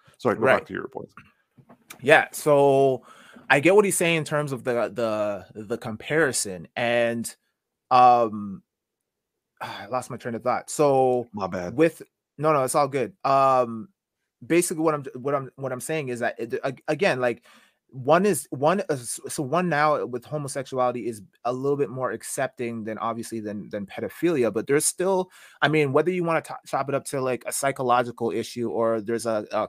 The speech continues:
Speaker 2: chemical imbalance in the brain that causes them to have these kind of,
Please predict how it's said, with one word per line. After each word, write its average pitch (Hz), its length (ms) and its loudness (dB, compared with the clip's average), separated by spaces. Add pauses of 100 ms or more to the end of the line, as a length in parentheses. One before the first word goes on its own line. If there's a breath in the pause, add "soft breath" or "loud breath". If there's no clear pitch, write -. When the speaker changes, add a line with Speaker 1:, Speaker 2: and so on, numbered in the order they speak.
Speaker 2:
chemical 127 800 0 (240)
imbalance 131 800 2
in 123 160 -6
the 117 80 -6
brain 120 340 -4
that 113 140 -6
causes 123 500 -2
them 117 240 -6
to 110 140 -10
have 117 400 2
these 117 240 -4
kind 113 280 -6
of, 107 160 -4